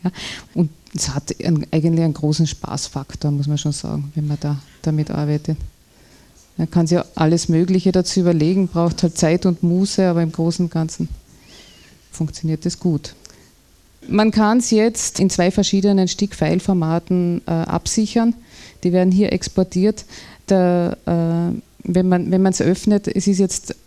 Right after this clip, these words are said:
in der zweiten Version so, dass man eigentlich das Projekt öffnet und die Muster dann jeweils aktiv generiert und sie dann herunterlädt. Und, äh, es geht jetzt im Moment in zwei verschiedenen, äh,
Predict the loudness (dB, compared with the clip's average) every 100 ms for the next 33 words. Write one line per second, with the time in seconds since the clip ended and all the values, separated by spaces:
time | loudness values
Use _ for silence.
0 | _ -4 0 0 0 0 2 2 2 2
1 | 0 2 2 2 2 2 2 2 2 2
2 | 0 -2 0 0 2 0 0 0 0 2
3 | 0 2 0 0 0 0 0 0 2 2
4 | 2 2 0 -2 -4 -2 -2 0 0 0
5 | 2 2 0 -2 -18 -20 -8 -2 0 0
6 | 2 2 4 4 2 2 0 0 -2 -4
7 | -14 -20 -20 -20 -16 -4 -2 0 0 2
8 | 2 0 -4 -2 0 0 0 2 2 2
9 | -2 0 0 2 0 2 2 2 2 0
10 | 0 0 -2